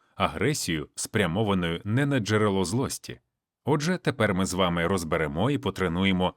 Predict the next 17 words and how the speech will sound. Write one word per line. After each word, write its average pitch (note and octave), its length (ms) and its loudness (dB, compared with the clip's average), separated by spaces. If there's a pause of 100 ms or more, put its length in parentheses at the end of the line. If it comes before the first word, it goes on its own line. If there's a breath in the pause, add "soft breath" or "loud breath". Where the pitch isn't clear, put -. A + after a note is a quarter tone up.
ефективні F2 600 -2
техніки G2+ 560 -2
для F2 160 0
управління F#2 600 0
своєю F2 520 -2 (100)
злістю F#2 500 -2
та C3 160 -2
гнівом. E2 420 -2 (240)
Вдома G#2+ 480 2
ви F#2 160 4
продовжите G#2 680 0
їх A#2 200 0
практикувати. C3 800 -4 (1400)
Агресія G2 680 0 (280)
це G#3+ 160 2
складний G#2 500 2
процес, - 580 -2